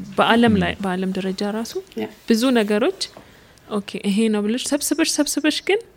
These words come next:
Speaker 1: ኡፍ ብለሽ ስትቀመጪ ምንም፣ እ፣ ፖይንት የሌለው ነገር እየሆነ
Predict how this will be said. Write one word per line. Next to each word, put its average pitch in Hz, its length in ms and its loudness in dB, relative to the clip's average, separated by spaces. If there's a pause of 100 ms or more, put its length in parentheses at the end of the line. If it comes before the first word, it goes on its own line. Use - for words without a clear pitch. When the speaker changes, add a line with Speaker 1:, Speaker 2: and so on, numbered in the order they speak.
(440)
Speaker 1:
ኡፍ - 140 -10 (140)
ብለሽ 196 280 -2
ስትቀመጪ 247 640 0 (280)
ምንም፣ 233 320 6 (100)
እ፣ 190 120 -2 (400)
ፖይንት 220 280 2
የሌለው 180 360 0
ነገር 185 300 -2
እየሆነ 190 340 4